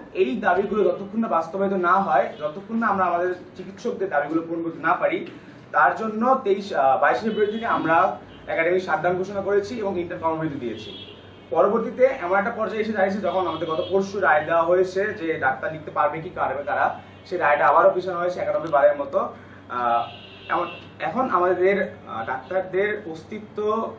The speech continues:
হুমকির সম্মুখীন, কারণ আমাদের দেয়ালে পিঠ থেকে গেছে। আমার ডাক্তারদের কয়বারই বা দেখছে রাস্তায় নামতে, আমাদের অধিকার নিয়ে আন-, আ-, আ-, আ-, আন্দোলন করতে।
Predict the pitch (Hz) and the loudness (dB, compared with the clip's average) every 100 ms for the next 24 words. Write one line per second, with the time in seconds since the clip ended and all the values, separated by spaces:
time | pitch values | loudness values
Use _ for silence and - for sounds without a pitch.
0 | - - - 196 202 220 - 170 151 147 | -18 -20 -6 -2 0 -2 -4 -4 -4 -6
1 | 190 269 - - - 165 175 196 202 190 | -6 -8 -12 -14 -8 0 2 2 2 2
2 | 208 220 226 - 185 101 - - - - | 2 0 -2 2 0 0 -6 -14 -16 -18
3 | - - - - 143 151 156 196 202 190 | -20 -20 -18 -6 -2 0 0 -2 -2 2
4 | 180 190 196 190 175 196 160 151 165 151 | 6 6 6 4 0 -2 -2 -2 -2 -2
5 | 151 156 143 147 - - - 156 135 127 | -2 -2 -2 -4 -8 -8 -8 -2 -2 2
6 | 131 123 120 - 139 151 139 135 143 147 | 2 4 0 0 0 2 2 0 0 -2
7 | 165 156 - - - | -2 -2 -4 -12 -14